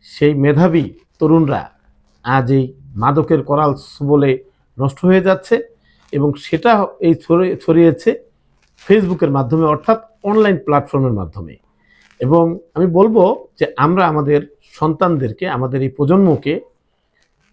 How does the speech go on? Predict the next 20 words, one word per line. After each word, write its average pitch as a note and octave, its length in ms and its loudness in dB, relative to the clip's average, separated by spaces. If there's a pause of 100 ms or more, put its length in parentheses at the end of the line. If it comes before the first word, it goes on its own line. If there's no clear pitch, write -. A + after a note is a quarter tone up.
(100)
যদি C3 280 -2
একটু F3+ 600 0 (840)
নিয়ন্ত্রণে G#3+ 580 2
না D3 160 2
রাখি, G#3+ 400 -6 (760)
একটু F3 460 -2
টেক F#3 240 0
কেয়ার A#3 220 4
না E3 160 2
করি, F#3+ 400 -4 (260)
তাহলে D3 240 -2
তারা D#3 460 0 (640)
এই C3+ 380 2 (600)
অনলাইন D3+ 580 0 (280)
প্ল্যাটফর্মে D#3+ 680 -2 (500)
নানা D#3 240 0
ধরনের E3+ 380 2 (340)
অপরাধ E3 320 0
কর্মের C#3 280 -4
সাথে C3 420 -6